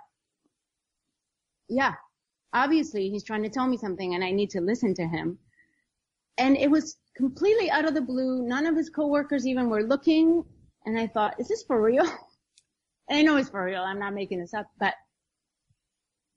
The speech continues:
just, there are subtleties that I think that are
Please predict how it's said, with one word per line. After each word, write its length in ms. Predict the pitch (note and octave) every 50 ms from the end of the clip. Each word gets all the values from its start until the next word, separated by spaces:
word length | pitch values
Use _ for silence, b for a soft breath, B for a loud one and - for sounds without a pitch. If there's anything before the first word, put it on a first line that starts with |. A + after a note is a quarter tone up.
| _ - G#3+
just, 220 | D#4+ G4 F#4+ - C#4
there 180 | F4 E4+ F4+
are 160 | G4 G#4 G#4 G4+
subtleties 840 | - - - - - C4+ A#3+ B3 C4+ D4+ D#4 D4 - F4 E4 D#4 C#4+
that 180 | B3+ G3+ - - - -
I 60 | A3+
think 260 | A3 - A#3 A#3+ B3
that 120 | A3+ A3+ G#3
are 260 | G#3 G#3 G3+ G3